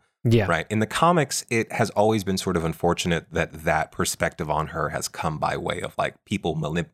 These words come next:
Speaker 2: like, manipulating her and
Speaker 1: Yeah.
Speaker 2: taking advantage of her, with her never really being able to pull herself away from it. But here it's like, "No, no, no, no, no.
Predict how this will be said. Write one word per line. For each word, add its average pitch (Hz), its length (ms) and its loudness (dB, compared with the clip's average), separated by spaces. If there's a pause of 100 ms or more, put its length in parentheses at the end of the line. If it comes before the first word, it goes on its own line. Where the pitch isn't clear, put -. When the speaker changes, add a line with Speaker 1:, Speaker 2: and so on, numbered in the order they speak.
Speaker 2:
like, - 220 -12
manipulating 151 500 2
her 175 360 4
and 170 360 2
Speaker 1:
Yeah. 113 160 6
Speaker 2:
taking 92 140 2
advantage 78 420 -2
of 80 100 -4
her, 85 120 2
with 76 180 -4
her 90 140 2
never 82 240 -2
really 78 360 -4 (460)
being 85 400 0 (520)
able 82 340 -2
to 85 180 2
pull 90 220 0
herself 80 360 0
away 80 240 2
from 78 200 -8
it. - 160 -10
But 98 120 2
here 208 260 4
it's - 160 0
like, 92 260 0
"No, 190 140 4
no, 202 100 4
no, 202 120 6
no, 185 120 6
no. 107 280 2